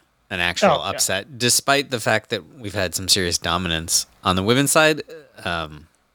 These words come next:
Speaker 1: there's just, I don't know, it feels like a little more, uh, like there's actually a chance. But even that, maybe,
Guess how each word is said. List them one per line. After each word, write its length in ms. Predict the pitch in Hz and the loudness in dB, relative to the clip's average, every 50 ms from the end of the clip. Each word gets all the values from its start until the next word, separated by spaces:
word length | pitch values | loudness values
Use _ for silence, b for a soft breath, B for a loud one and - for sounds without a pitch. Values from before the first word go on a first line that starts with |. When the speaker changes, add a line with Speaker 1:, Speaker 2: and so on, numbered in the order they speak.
| _ _ _ _ _ _ _ _ _ _ _ _ _ _ _ 107 | _ _ _ _ _ _ _ _ _ _ _ _ _ _ _ _
Speaker 1:
there's 300 | 107 104 113 110 - 107 | 0 2 4 4 6 4
just, 240 | 107 101 - - _ _ _ _ _ _ _ _ | 4 4 2 -2 _ _ _ _ _ _ _ _
I 80 | 101 92 | -10 -10
don't 100 | 90 87 | -8 -6
know, 180 | 85 82 78 78 | -6 -6 -6 -8
it 100 | 82 - | -10 -8
feels 320 | - - 120 113 107 104 | 0 4 4 4 4 4
like 100 | 107 92 | 2 0
a 40 | 101 | 0
little 180 | 95 95 92 90 | -2 -2 -2 -2
more, 320 | 82 87 87 85 80 78 - - _ _ _ _ _ _ _ _ _ _ _ _ _ _ _ _ 113 | -2 -2 0 0 -2 -2 -6 -12 _ _ _ _ _ _ _ _ _ _ _ _ _ _ _ _ -6
uh, 320 | 98 85 80 80 - - - _ _ _ _ _ | -4 -4 -4 -4 -8 -12 -16 _ _ _ _ _
like 160 | - 90 85 - | -8 -8 -6 -4
there's 180 | 90 85 80 | -4 -2 0
actually 380 | 82 80 80 - - 90 82 80 | 0 0 0 0 -2 -4 -4 -4
a 40 | 82 | -2
chance. 260 | - - 78 78 - | -2 -4 -4 -6 -8
But 200 | - - 110 120 | -4 -4 -2 -2
even 220 | 127 127 123 120 | 0 -2 0 0
that, 280 | 117 110 92 82 - - | 0 0 0 -2 -4 -6
maybe, 260 | 110 107 117 120 117 | -6 -4 -2 0 0